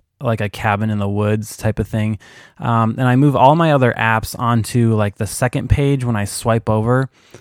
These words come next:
or third page, and I can't see most of my apps unless, unless I actually swipe over to look at them on my phone. So I moved my mail app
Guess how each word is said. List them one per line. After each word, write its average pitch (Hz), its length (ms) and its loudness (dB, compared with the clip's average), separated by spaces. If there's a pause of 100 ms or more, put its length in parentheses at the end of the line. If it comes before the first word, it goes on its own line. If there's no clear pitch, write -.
(340)
or 113 280 4
third 123 420 0
page, 127 600 0 (140)
and 113 440 -2
I 113 160 -2
can't - 440 -4
see 120 460 -2
most 107 320 -2
of 110 60 -4
my 101 180 -4
apps 120 420 -4
unless, 107 420 -6 (100)
unless 117 320 -4
I 101 260 -2 (400)
actually 113 580 -4
swipe 117 560 -2 (100)
over 107 300 2
to - 140 -8
look 120 180 -2
at 117 100 -4
them 107 200 -6
on 107 140 -4
my 104 120 -4
phone. 107 480 0 (680)
So 139 600 4 (380)
I 170 440 2
moved 139 480 2
my 113 220 0
mail 131 500 2
app 104 420 0